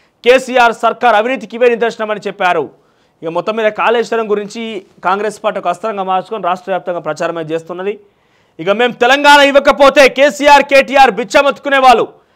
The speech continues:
మేడిగడ్డ మేడిపండులా పగిలిపోయింది. మళ్ళీ అధికారం ఇస్తే రాష్ట్రాన్ని అమ్మేస్తారు. కాళేశ్వరంపై ప్రధాని నోరు మెరపలేదేం?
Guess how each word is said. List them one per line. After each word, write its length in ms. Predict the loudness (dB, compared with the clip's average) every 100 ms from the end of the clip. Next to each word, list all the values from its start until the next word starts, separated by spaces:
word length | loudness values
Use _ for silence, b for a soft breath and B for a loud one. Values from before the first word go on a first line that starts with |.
| _ _ -4
మేడిగడ్డ 520 | 2 2 4 2 2
మేడిపండులా 680 | 2 2 2 2 2 4
పగిలిపోయింది. 720 | 4 2 0 0 0 -2 -6 -12 _ _
మళ్ళీ 300 | -4 0 2
అధికారం 460 | 2 2 2 2 2
ఇస్తే 280 | 0 2 4
రాష్ట్రాన్ని 500 | 4 4 2 0 0
అమ్మేస్తారు. 540 | -2 -2 2 2 0 b b b 0
కాళేశ్వరంపై 680 | 4 4 2 0 -2 -2 -2
ప్రధాని 480 | -2 2 2 2
నోరు 260 | 2 4 4
మెరపలేదేం? 680 | 4 0 2 2 4 2